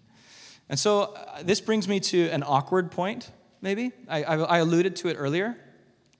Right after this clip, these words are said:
But my friends, I wanna say something. It might be uncomfortable.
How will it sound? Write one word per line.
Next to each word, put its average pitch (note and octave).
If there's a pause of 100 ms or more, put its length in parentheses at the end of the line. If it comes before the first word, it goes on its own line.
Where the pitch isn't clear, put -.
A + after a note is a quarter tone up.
(260)
But D#3+
my D#3
friends, G3
I D3+
wanna F3+
say E3+
something. F3
It D#4 (720)
might D#3+
be E3
uncomfortable. F#3